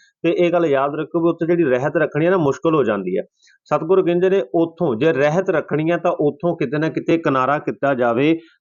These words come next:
ਤਾਂ ਜੋ ਤੁਹਾਡੀ ਰਹਿਤ ਦੇ ਵਿੱਚ ਕੋਈ ਵਿਘਨ ਨਾ ਪਵੇ। ਤੁਸੀਂ ਬਾਣੀ ਵੀ ਪੜ੍ਹਨੀ ਹੈ, ਸਿਮਰਨ ਵੀ ਕਰਨਾ ਹੈ, ਫਿਰ ਜਾਂ ਫਿਰ ਗੁਰੂ ਅੱਗੇ ਅਰਦਾਸ ਕੀਤੀ ਜਾਵੇ, "ਸਤਿਗੁਰੂ, ਇਹਨਾਂ ਨੂੰ ਸਮਤ ਦਿਓ, ਪਾਤਸ਼ਾਹ, ਇਹਨਾਂ ਤੇ ਕਿਰਪਾ ਕਰਿਓ।" ਬੇਨਤੀ ਕਰਦੇ ਹਾਂ ਪਿਆਰਿਓ,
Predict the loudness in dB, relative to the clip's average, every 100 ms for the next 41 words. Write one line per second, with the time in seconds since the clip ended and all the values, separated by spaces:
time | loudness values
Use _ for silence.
0 | -2 0 2 0 0 0 0 0 0 -2
1 | -4 -6 -6 -8 -8 -10 -4 -2 -2 -4
2 | -4 -4 -8 -10 -10 -6 -2 -2 -2 -4
3 | -4 -2 -2 -4 -4 -2 -2 0 -2 -2
4 | -2 -2 0 -4 -4 -4 -2 2 0 0
5 | -4 -2 0 0 0 -2 0 0 -2 -4
6 | -8 -2 0 0 0 -4 -2 -2 0 0
7 | -2 -4 -4 -2 -2 -4 -6 _ _ _
8 | _ 0 0 2 2 0 -2 -14 _ -4
9 | 0 0 0 -2 -2 -2 -2 0 0 -2
10 | -2 -2 0 2 2 2 2 0 2 2
11 | 4 0